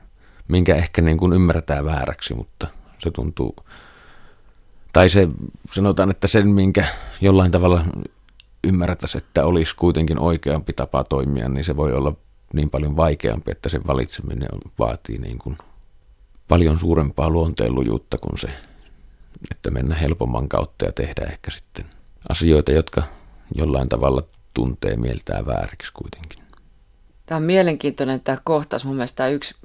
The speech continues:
Speaker 2: minulle tärkeimmistä kohtauksista tässä romaanissa. Kun pappa tosiaan kertoo hyvinkin julmia sotamuistoja, hän myös höperehti, että ei ole ihan varma, että mitkä niistä nyt on oikeasti tapahtunut.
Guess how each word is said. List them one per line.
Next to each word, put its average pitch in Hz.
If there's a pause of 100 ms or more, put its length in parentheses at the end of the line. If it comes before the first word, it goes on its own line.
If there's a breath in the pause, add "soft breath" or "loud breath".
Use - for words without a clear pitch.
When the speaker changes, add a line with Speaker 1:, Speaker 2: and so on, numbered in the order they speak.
(120)
Speaker 2:
minulle 170
tärkeimmistä -
kohtauksista -
tässä -
romaanissa. 135 (920 loud breath)
Kun 151
pappa 185
tosiaan 143
kertoo -
hyvinkin 156
julmia 123
sotamuistoja, 120
hän 139
myös 131
höperehti, -
että -
ei 120
ole 120
ihan 127
varma, 123
että -
mitkä 120
niistä 117
nyt 117
on 123
oikeasti -
tapahtunut. -